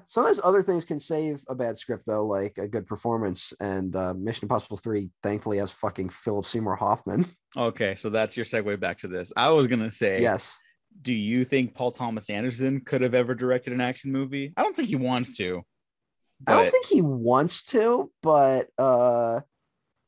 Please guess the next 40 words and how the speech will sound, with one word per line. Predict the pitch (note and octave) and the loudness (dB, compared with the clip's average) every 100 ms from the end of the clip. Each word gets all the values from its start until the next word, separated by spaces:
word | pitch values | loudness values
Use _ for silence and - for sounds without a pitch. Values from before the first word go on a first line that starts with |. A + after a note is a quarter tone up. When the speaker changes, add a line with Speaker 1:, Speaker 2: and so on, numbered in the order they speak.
| _ _ - | _ _ -4
Speaker 1:
you | D3 | 0
know | D3+ | 2
what? | D3+ - | 2 -2
No. | A#2 A2+ G#2+ G2+ _ _ _ _ | -8 -8 -8 -12 _ _ _ _
Speaker 2:
No. | C3 B2+ C3 C3+ - - | -6 -4 -4 -6 -16 -14
See, | - G3 | -4 -2
'cause | D#3+ | 0
I | C#3 E3+ | 2 0
found | G3+ F#3 E3 C3 A#2+ | 2 0 0 0 0
Speaker 1:
No. | B2+ A#2 G#2+ - _ _ _ | -2 -2 -2 -6 _ _ _
Speaker 2:
the, | B2+ - - | -20 -18 -10
especially | - F3 F#3 D#3+ | 0 0 2 -2
this | B2+ B2 | -2 -2
last | A#2 A2 - | -2 -2 -4
watch, | G#2+ F#2 - - - _ _ _ _ - B2+ | -2 -2 -4 -16 -20 _ _ _ _ -20 -14
the, | C3+ | -10
the, | A#2 A2 G2+ G#2+ | -2 0 0 -4
the | A#2 | -6
crowbar | - - C3+ C3 D3+ D3+ | -8 0 2 4 2 2
smashing | F#3 E3 E3+ F#3 F#3 | -2 -4 -4 -6 -8
stuff | F3+ G3 A3 G#3+ _ _ _ - | -2 0 0 -4 _ _ _ -8
was, | B2+ | 0
like, | B2+ G#2+ _ - | 2 0 _ -12
Speaker 1:
Uh-huh. | A#2+ D3 | 0 4
Speaker 2:
really | D3+ B2 | 4 2
tense. | G2+ - A#2 G2 G2 - - | -2 -4 -4 -4 -10 -12 -6
And | A2+ A2 G#2+ A2 | -2 0 -2 -2
I | B2 B2+ | -2 -2
thought, | - A#2+ A2+ G#2+ | 2 2 2 0
like, | A2 G#2+ | -2 -2
"Oh, | D#3+ E3 | -6 -6
maybe | F3 E3 | -6 -6
this | D#3+ | -8
guy | - F3+ | -10 -10
could | C3 | -10
do, | C3 C3+ | -10 -10
like, | A2 F#2+ _ _ _ _ | -10 -14 _ _ _ _
if | - C#3 | -6 -2
he | D3+ | 2
wanted | E3 E3 | 4 2